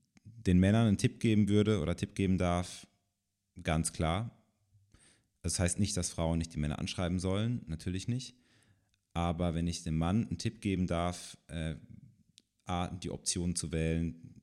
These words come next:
ich warte, bis mich die Frauen anschreibt, bin zum Beispiel ein Basismitglied, kann die, kann gar keine Frauen anschreiben, außer unter dem Bild zu kommentieren, dann bin ich ja in einer passiven Position. Und natürlich kann es sein, dass mich eine Frau irgendwann anschreibt, aber ich bin nicht derjenige, der,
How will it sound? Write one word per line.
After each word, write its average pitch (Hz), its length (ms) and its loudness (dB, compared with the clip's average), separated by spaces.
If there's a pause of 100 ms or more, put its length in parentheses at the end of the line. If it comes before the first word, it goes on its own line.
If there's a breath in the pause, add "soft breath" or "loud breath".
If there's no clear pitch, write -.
(120)
ich - 180 -16
warte, 80 260 -4
bis 78 160 -6
mich 87 100 -12
die 80 100 -14
Frauen 76 320 -6
anschreibt, 90 540 -4
bin 80 100 -6
zum 80 120 -6
Beispiel 78 240 -6
ein 73 60 -4
Basismitglied, 82 880 -6 (100)
kann 85 140 -10
die, 78 180 -6 (760 soft breath)
kann 90 140 -2
gar 85 120 0
keine 80 240 0
Frauen 80 300 0
anschreiben, 85 460 -2
außer 67 200 -4
unter 80 180 -2
dem 73 80 0
Bild 87 140 -2
zu - 100 -8
kommentieren, 90 680 0 (440 soft breath)
dann 82 120 -2
bin 95 120 8
ich 98 100 6
ja 101 60 4
in 90 60 4
einer 87 100 2
passiven 90 680 2 (360)
Position. 92 520 2
Und 87 60 4
natürlich 85 420 0
kann 85 160 -4
es 80 80 -4
sein, 85 160 -2
dass 87 120 -6
mich 87 100 -8
eine 87 80 -6
Frau 80 240 -2
irgendwann 82 240 -2
anschreibt, 82 560 -4
aber 80 200 -4
ich - 200 -8
bin 85 120 -2
nicht - 380 -4 (380)
derjenige, 87 600 0
der, 80 500 -4